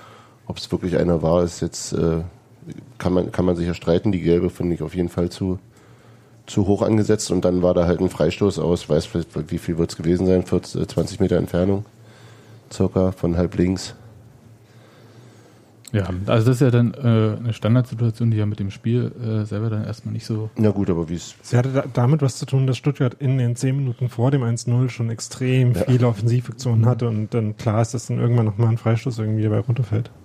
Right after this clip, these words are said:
Speaker 2: Ja.
Speaker 1: Ja, stimmt, da gab's ja noch die Aktion von Breckerloh, die Mesenhöhler noch den Winkel dicht gemacht hat.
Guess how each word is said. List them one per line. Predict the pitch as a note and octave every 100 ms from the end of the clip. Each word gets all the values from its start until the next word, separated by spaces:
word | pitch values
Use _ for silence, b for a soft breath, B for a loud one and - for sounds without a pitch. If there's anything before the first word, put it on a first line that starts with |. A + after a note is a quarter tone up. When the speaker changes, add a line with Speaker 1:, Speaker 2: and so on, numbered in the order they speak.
| -
Speaker 2:
Ja. | G#2+ G2 - B B B B B B
Speaker 1:
Ja, | E2+
stimmt, | - F2
da | D#2+
gab's | E2 D#2+
ja | F2
noch | E2
die | - D#2+
Aktion | - - F2
von | E2 E2+
Breckerloh, | E2 E2+ F#2 F2+ F2
die | F2 F2
Mesenhöhler | F2 F2+ F2 F2+ F2+ F2
noch | F2+ F2+ - B B B B B B -
den | F#2+ F2+ F2+
Winkel | F2+ G2+
dicht | F#2+ F#2
gemacht | - F2+ F2 -
hat. | F#2 -